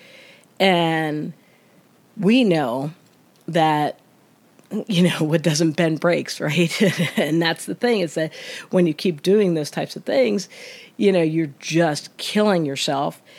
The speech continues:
and that's never a good way to go. Now, of course, the extreme to overtraining is rhabdo, right? And that is when essentially you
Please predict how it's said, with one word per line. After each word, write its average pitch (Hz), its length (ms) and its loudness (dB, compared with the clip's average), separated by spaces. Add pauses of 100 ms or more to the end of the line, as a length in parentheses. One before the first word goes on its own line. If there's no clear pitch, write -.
(280)
and 156 800 0 (140)
that's 165 260 -2
never 160 340 0
a 139 60 -6
good 139 180 -8
way 143 160 -6
to 135 80 -6
go. 139 340 -6
Now, 151 220 -6
of 143 80 -12
course, 180 300 -2
the 160 100 -2
extreme 233 460 0
to 190 100 0
overtraining 165 840 -2
is 151 300 -2
rhabdo, 156 640 -4 (800)
right? 175 400 0 (380)
And 170 580 2
that 165 220 4
is 175 180 0
when 165 420 -2
essentially 202 460 -2
you 185 180 -2